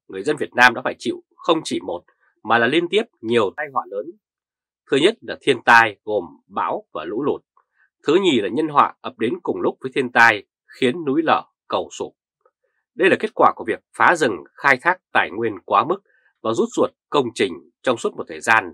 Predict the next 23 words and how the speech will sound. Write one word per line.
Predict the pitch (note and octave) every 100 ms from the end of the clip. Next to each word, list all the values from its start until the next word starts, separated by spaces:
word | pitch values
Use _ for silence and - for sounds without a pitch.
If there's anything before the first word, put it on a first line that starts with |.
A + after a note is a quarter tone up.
| _
rất | B2 B2+
dài. | C#3+ G2 - _ _ _ _ _ _ _ _ _
Nhưng | - C3+
đó | B2+ A#2 C3
vẫn | E3
chưa | - E3+
phải | A#2 -
là | F2
tai | A#2
họa | A#2 - -
cuối | A2+ E3+
cùng. | B2 F2+ C#2 _ _ _ _
Còn | - B2+
một | C3
tai | F#3
họa | E3 G#2+
nữa | A#2+ -
cũng | C#3 E3
đang | D#3 C#3 B2+ _ _
nguy | C3+ B2 D3 C#3
hiểm | B2 - _ -
không | B2+ G#2+
kém, | G#2+ G2